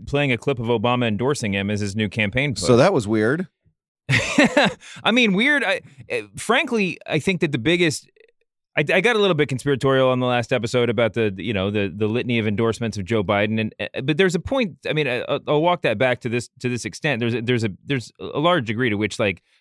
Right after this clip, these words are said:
Speaker 1: that's politics, and that's not necessarily an insult. I mean, they're, these people are, these are candidates running for a political position, right? And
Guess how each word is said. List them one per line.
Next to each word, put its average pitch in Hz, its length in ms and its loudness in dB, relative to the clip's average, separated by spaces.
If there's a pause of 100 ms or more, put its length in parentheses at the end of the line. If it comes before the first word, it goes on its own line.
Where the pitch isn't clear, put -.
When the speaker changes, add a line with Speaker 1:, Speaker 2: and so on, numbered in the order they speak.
Speaker 1:
that's 131 200 0
politics, 113 560 0
and 101 340 -2 (200)
that's 117 280 -2
not 120 280 0
necessarily 107 600 -2
an 87 80 -4
insult. 90 400 -6
I 92 40 -8
mean, 92 140 -4
they're, 107 120 0
these 104 200 -2
people 101 260 -2
are, 95 80 -2
these 107 180 -2
are 101 140 -2 (320)
candidates 107 320 0
running 110 240 0
for 101 140 -6
a 90 40 -4
political 98 380 -4
position, 95 600 -6
right? 95 320 -2 (440)
And 107 340 2